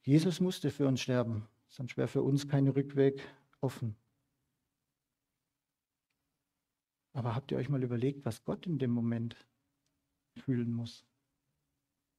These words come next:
Von Jesus wissen wir, all die letzten Augenblicke am Kreuz sagt er, „Warum hast du mich verlassen, Vater?“ Er hat ja alles richtig gemacht, aber Gott muss sich von ihm abwenden,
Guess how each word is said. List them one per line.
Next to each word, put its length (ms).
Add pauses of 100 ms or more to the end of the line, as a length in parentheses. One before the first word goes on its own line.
(140)
Von 80
Jesus 380
wissen 240
wir, 200
all 220 (460)
die 160
letzten 340
Augenblicke 480
am 160
Kreuz 380
sagt 260
er, 260 (1160)
„Warum 340
hast 220
du 20
mich 180
verlassen, 420
Vater?“ 420 (1900)
Er 80
hat 120
ja 100
alles 200
richtig 320
gemacht, 460 (500)
aber 160
Gott 240
muss 160
sich 100
von 160
ihm 120
abwenden, 880